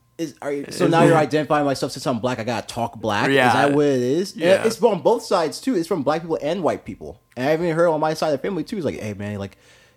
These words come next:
Speaker 1: your son, he sounds a little white." It's like, is that, is this bad to sound like,
Speaker 2: It's, it's one of
Speaker 1: I don't
Speaker 2: those things
Speaker 1: understand.
Speaker 2: that's, uh, why s-, people are comfortable with you. Um, imagine if you spoke,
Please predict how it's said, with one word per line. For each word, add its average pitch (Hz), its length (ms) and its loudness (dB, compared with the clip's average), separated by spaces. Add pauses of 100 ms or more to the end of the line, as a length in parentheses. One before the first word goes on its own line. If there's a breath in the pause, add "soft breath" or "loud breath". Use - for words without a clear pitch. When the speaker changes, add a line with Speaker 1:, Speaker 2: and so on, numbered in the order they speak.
(240 soft breath)
Speaker 1:
your 113 100 -2
son, 104 240 -4
he 107 60 -4
sounds 113 220 -2
a 98 40 -4
little 95 260 -4
white." 87 380 -6
It's - 140 -12
like, 113 260 0 (540 soft breath)
is 139 140 -2
that, 123 400 0 (300)
is 131 140 -4
this 123 140 -2
bad 104 480 -6 (100)
to - 120 -10
sound 104 400 -4
like, 151 100 -2
Speaker 2:
It's, 156 120 -2 (140)
it's 160 160 -2
one 180 160 0
of 190 60 -2
Speaker 1:
I - 20 -2
don't 175 100 -2
Speaker 2:
those - 80 -6
things 180 180 0
Speaker 1:
understand. 160 240 -8 (120)
Speaker 2:
that's, 139 340 -4
uh, 127 440 2 (720)
why 135 260 2
s-, 135 220 -8 (160)
people 147 240 -2
are 127 80 0
comfortable 180 520 -2
with 117 160 -6
you. 110 220 -8
Um, 131 140 -8
imagine 170 480 -2
if 135 200 -6
you 131 120 0
spoke, 117 560 -6